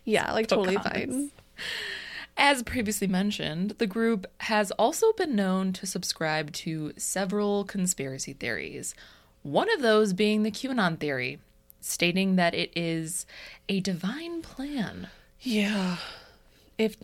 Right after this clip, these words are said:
Speaker 1: if QAnon makes, um, an appearance in your religion,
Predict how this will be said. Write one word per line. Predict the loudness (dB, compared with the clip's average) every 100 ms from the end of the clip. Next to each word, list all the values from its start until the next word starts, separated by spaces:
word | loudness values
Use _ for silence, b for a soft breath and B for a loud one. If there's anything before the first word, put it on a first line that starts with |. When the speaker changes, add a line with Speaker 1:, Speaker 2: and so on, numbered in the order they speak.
| -20 0
Speaker 1:
if | 0 0
QAnon | -2 0 2 4 2 2 0 -4
makes, | -4 -2 -2 -4 -6 -4
um, | -4 -4 -6 -8 -10 -10 -6
an | -4
appearance | -4 -4 -2 -2 -4
in | -6 -4
your | -4 -4
religion, | -6 -6 -6 -6 -4 -2 -2